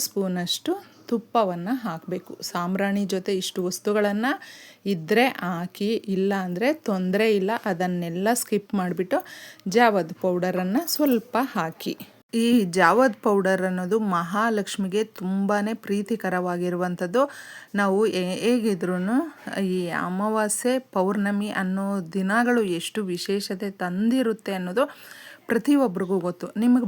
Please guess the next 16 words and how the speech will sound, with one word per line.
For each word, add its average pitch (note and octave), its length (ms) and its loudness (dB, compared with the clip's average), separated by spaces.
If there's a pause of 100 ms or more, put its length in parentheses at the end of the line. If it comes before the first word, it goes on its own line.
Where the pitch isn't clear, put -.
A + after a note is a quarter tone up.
ಬೇಕಂದರೆ G3 460 -2 (540)
ನೋಡಿ, A#3 200 2 (300)
ಸೋಮವಾರ A3+ 720 4 (180)
ಕೂಡ G#3 100 2 (380)
ನಾವು, F#3+ 160 0 (120)
ಯಾಕಂದರೆ G3+ 280 -2 (140)
ಚಂದ್ರಗ್ರಹಣ G3+ 600 0 (140)
ಮುಗಿದ A3+ 380 4
ಮೇಲೆ A3+ 180 0 (140)
ಕೂಡ G#3 100 0 (160)
ಸೋಮವಾರ F#3+ 440 0 (120)
ಮಾಡ್ಕೊಳ್ತೀವಿ, G#3 540 0 (600)
ಗಮನದಲ್ಲಿಟ್ಕೊಳ್ಳಿ. G3 920 0 (600)
ಭಾನುವಾರನೇ A3 840 6 (280)
ನಮಗೆ F3+ 340 0 (400)
ಪೌರ್ಣಮಿ B3+ 640 8